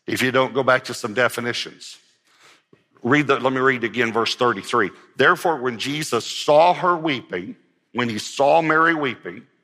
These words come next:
"and the Jews who came with her weeping," watch this, "he groaned in the spirit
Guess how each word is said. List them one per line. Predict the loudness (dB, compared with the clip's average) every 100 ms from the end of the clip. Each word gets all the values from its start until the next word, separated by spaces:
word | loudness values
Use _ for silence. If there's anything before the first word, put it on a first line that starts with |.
| _ _ _ _ -20 _
"and | 0 0 0
the |
Jews | -2 -2 0 -2 0
who | -2
came | 2 2 2 0
with | 0 0 2
her | 0 2 -2 -6
weeping," | -2 -2 0 -4 -2 2
watch | 2 2 -4
this, | -6 -6 -14 _ _ _
"he | -4 -4 -2
groaned | -2 2 4 4 2 0 0 -2 -2 -6 _ _ _ _ -2
in | 0
the | 0
spirit | -2 0 2 4 2 0 -4